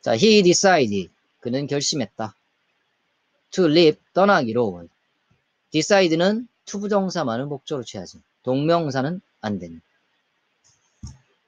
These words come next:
His crowded high school, 그의 붐비는 고등학교를. And the big city,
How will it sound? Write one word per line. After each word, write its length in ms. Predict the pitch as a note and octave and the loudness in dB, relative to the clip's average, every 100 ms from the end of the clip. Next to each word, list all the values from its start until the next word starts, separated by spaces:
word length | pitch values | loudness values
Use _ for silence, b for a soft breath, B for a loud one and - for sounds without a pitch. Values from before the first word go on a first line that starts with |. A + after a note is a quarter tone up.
| - | 2
His 460 | G3 G#3+ - - - | 4 4 -2 -10 -4
crowded 600 | F3+ E3 E3 E3 D#3+ E3 _ - | 2 6 6 4 0 -2 _ -6
high 520 | C#3+ D#3+ D#3+ C#3+ G3 | -2 -2 -2 -2 -2
school, 380 | - B2+ F2+ F#2+ _ _ - | -2 -8 -10 -12 _ _ -8
그의 360 | B2 D#3 G#3 - | -2 -2 -2 -8
붐비는 600 | - D3 C3+ A#2+ A#2 F3 | -10 -6 -4 -4 -4 -8
고등학교를. 720 | F3+ C3 A#2+ G2+ - F2+ F2 E2 _ _ _ _ _ _ _ _ _ _ _ _ - | -12 -10 -10 -10 -16 -16 -16 -18 _ _ _ _ _ _ _ _ _ _ _ _ -2
And 240 | C3 F3 | 0 2
the 140 | F3 - | 0 2
big 140 | E3+ | -2
city, 380 | - - A2 F2+ | -2 -4 -4 -4